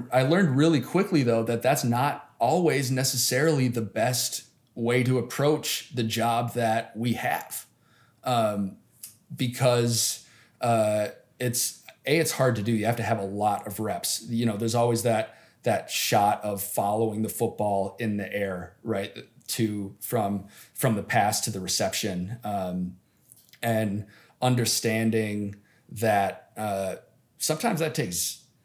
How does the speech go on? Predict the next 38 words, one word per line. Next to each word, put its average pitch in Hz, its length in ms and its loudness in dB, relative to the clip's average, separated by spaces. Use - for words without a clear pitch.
a 117 80 -2
lot 123 580 -2
of 101 80 -4
reps, 147 360 -2
a 107 80 -6
lot 120 200 0
of 104 80 -4
seasons 135 420 -2
for 117 120 -4
people 143 320 0
to 104 80 -6
get 113 260 -2
that 110 180 -2
shot 117 360 -2
down. 127 400 0
And 117 560 0
I 117 80 0
was 117 140 2
trying 147 280 0
stuff 123 300 -2
like 104 200 -4
that 104 360 0
and, 104 420 -2
and 101 360 -6
maybe 117 240 0
not 104 340 -2
executing 165 560 -2
on 175 180 2
it - 200 -2
right 156 220 0
away 233 400 -2
and, 135 480 0
and 175 120 4
then 147 160 4
missing 143 340 2
the 110 60 0
shot 117 320 0
entirely. - 600 -4